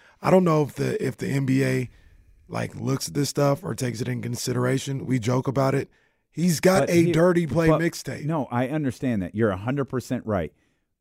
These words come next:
Speaker 2: Uh, d-, d-, d-, any-, anyone off the top of their head, I can, I'll, I'll find it as quickly as possible. What's the Warriors' record? Like, how many games have they
Speaker 1: They're
Speaker 2: played?
Speaker 1: ten and thirteen, I believe.
Speaker 2: Ten and thirteen, so that's twenty-three games. That leaves us sixty,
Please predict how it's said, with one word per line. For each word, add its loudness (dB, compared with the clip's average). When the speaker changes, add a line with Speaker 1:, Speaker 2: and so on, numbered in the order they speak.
Speaker 2:
Uh, 0
d-, -4
d-, -2
d-, -6
any-, 0
anyone 4
off 0
the -6
top 0
of -4
their 2
head, 4
I 0
can, -6
I'll, 2
I'll 0
find 0
it 0
as -8
quickly -2
as -4
possible. -2
What's -2
the 0
Warriors' 2
record? -6
Like, -4
how 0
many 2
games 0
have -8
they -6
Speaker 1:
They're -4
Speaker 2:
played? -8
Speaker 1:
ten -6
and -8
thirteen, -10
I -18
believe. -20
Speaker 2:
Ten 4
and 0
thirteen, 2
so -6
that's 0
twenty-three -2
games. -2
That -4
leaves 0
us -2
sixty, -6